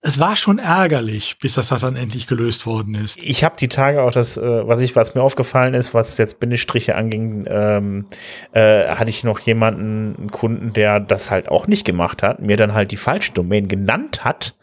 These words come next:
Speaker 2: ähm, ohne Bindestrich oder mit Bindestrich, weiß ich jetzt gar nicht mehr, ähm, sollte ich draufgehen und landete dann auf einmal auf Sedo.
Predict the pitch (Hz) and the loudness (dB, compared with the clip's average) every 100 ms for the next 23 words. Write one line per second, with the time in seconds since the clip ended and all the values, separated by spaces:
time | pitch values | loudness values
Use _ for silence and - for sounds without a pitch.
0 | _ - - - - _ 104 107 - - | _ -20 -20 -20 -20 _ 2 2 -2 -16
1 | - 123 156 151 127 127 - 110 95 131 | -4 2 4 4 4 2 -2 0 2 2
2 | - 123 - 104 95 131 95 - 95 95 | -2 -6 -4 0 0 2 -2 -2 -2 -4
3 | - 98 151 - - - - - 113 117 | 0 0 0 -2 -16 -20 -6 2 4 6
4 | 117 113 110 110 131 127 - 135 - - | 4 2 0 2 2 2 2 2 2 0
5 | 101 139 110 110 143 - 110 - - 101 | 0 2 2 4 2 4 2 2 -2 0
6 | 113 98 - 110 123 78 - | 0 0 0 2 4 2 -2